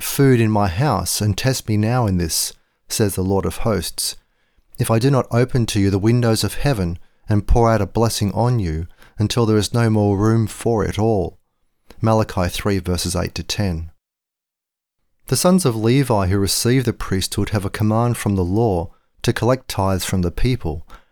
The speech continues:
that is, from their brothers, even though they too have come from Abraham's body.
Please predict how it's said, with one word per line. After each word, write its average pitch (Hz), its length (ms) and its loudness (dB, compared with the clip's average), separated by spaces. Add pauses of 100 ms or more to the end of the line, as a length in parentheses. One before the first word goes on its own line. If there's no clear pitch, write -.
that 110 160 2
is, 98 280 -4 (100)
from 98 220 0
their 90 100 0
brothers, 101 640 -2 (540)
even 135 260 2
though 104 180 4
they 113 240 2
too 104 500 0
have 95 220 -4
come 104 220 -2
from 92 180 -2
Abraham's 87 540 -2
body. 87 520 -4